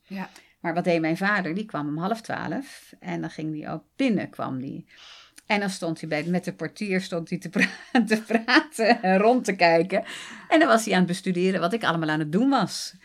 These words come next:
Speaker 1: Oké.
Speaker 2: En ik had dat helemaal niet in de gaten, want hij stond daar. Maar dan kreeg ik de volgende dag aan het ontbijt te horen van, "Gos, ik zag dat je je drankje onbeheerd liet staan.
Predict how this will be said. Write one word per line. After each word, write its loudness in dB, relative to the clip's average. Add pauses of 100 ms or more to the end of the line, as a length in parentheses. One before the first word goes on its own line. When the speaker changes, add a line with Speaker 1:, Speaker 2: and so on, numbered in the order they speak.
(180)
Speaker 1:
Oké. -16
Speaker 2:
En 6
ik -2
had 0
dat -2
helemaal -2
niet -2
in -4
de -6
gaten, -2
want -12
hij -8
stond -4
daar. -6
Maar -6
dan -6
kreeg -8
ik -20
de -8
volgende -8
dag -8
aan -6
het -12
ontbijt -6
te -12
horen -8
van, -10
"Gos, -10
ik -12
zag -10
dat -14
je -6
je 0
drankje 0
onbeheerd -6
liet -8
staan. -8